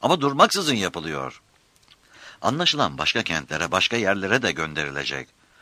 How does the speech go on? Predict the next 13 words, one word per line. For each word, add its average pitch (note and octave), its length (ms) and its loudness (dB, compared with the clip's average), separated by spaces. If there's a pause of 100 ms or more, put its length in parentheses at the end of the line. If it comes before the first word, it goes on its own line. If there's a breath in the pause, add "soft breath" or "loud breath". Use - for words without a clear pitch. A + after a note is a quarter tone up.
(260 loud breath)
Ortaklar E3+ 560 6
salt D3+ 400 4
örnek A#2 440 0
kent A2+ 240 4
değil, F2+ 380 -2
geleceğin G#2 440 0
işlerini G#2 380 0
görecek F2 420 0
bir G#2+ 140 -2
yer C3 180 0
olarak A#2 380 2
da F#2+ 80 -2
saptanmış. D2 720 -2